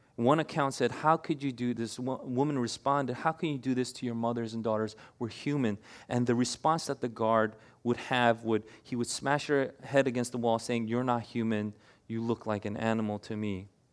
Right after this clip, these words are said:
If we don't speak up for those people that are suffering, what are we? Do we really believe the sanctity of life? And you can't keep on saying, "God is kind, he will forgive me,"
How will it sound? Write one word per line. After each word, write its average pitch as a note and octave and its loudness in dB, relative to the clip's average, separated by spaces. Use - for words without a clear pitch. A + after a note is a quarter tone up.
If G#2+ -10
we D3+ 8
don't A3 8
speak - -2
up D#3+ 6
for B2+ 6
those F#3+ 10
people C#3+ -2
that A#2+ 6
are A2 4
suffering, A#2+ 2
what A2+ 0
are G#2 0
we? F#2 -10
Do C3+ 0
we C3 2
really A#2 0
believe G#2 -6
the G#2 -8
sanctity G2+ -6
of G2+ -8
life? F#2 -4
And D3 6
you F3+ 6
can't B3+ 6
keep A3 2
on F#3+ 6
saying, D#3+ 4
"God G#3+ 6
is A3+ 4
kind, A2+ -6
he B3+ 4
will A3+ 10
forgive A#2 0
me," C#3 -2